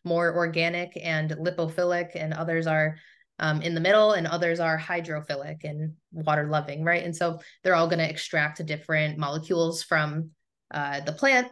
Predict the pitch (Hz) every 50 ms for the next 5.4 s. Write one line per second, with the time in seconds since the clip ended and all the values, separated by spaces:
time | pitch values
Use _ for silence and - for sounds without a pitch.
0 | _ _ _ _ _ - - 165 170 170 156 156 156 156 160 156 156 160 156 156
1 | 156 - - - - 165 156 160 156 160 160 160 - 160 156 156 160 160 156 151
2 | 151 160 160 160 151 151 151 160 151 147 - 160 156 - - - 170 147 147 151
3 | 156 - - - 165 - 156 156 143 - - - 196 254 196 165 156 160 165 165
4 | - - - 190 190 185 - 190 190 - 226 190 185 185 - 175 165 160 165 160
5 | 160 160 156 156 156 156 156 156